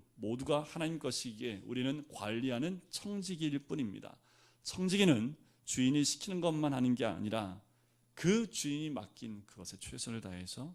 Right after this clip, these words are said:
주인을 위해서 무엇인가 하는 거지요. 한 달란트 받은 자가 그냥 땅에 그 달란트를 묻어버리는 것이 청지기의 모습이 아닙니다.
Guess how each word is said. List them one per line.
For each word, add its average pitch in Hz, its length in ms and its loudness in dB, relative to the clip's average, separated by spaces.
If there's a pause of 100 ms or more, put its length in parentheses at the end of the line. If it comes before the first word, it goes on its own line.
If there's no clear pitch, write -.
(120)
주인을 117 520 -4
위해서 101 360 -6
무엇인가 98 680 -6
하는 120 260 -6
거지요. - 320 -14 (680)
한 180 180 -2
달란트 175 320 6
받은 147 300 4
자가 123 400 -2
그냥 151 400 -2
땅에 175 400 4
그 151 160 -4
달란트를 131 480 -2
묻어버리는 165 720 4
것이 127 540 0 (400)
청지기의 180 560 -4
모습이 131 560 -2
아닙니다. 101 720 -6